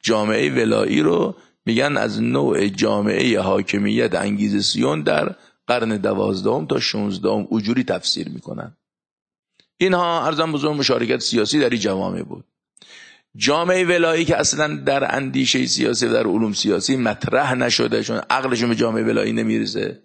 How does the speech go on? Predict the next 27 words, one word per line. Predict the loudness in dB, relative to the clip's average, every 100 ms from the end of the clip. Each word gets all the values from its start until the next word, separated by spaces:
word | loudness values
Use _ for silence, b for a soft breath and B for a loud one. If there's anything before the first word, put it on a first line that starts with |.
| b b b -6
و |
جامعه | 0 0 0 0
ولایی | 0 0 0
جامعه | 0 0 -2
اسلامی | -2 -2 -2 -2 0 0
است | 0 -2 B B B
که | -4
ما | 0 2
در | 2 0
جامعه | 0 0 0 0 2
ولایی | 2 2 2 0
در | 0 -2
بحث | -2 0 0 0 -2
گذشته | -2 0 0 -2 -2
اون | -2
مفصل | -2 -2 0 0 0 2 0 0 -4 -8 b b _
در | -2
مباحثی | 0 0 0 0 -2
که |
قبلاً | -2 -2 -2 -2
داشتیم | 0 -2 -2 -2 -2 -4 -8 b b
تو | -4
ساختار | -2 2 0 0 -2 0 0
جامعه | 0 0 0 0 -2
ولایی | 0 0 2 0 0 0 0 0
عرض | -2 -2 -4
کردیم. | -2 -4 -6 -16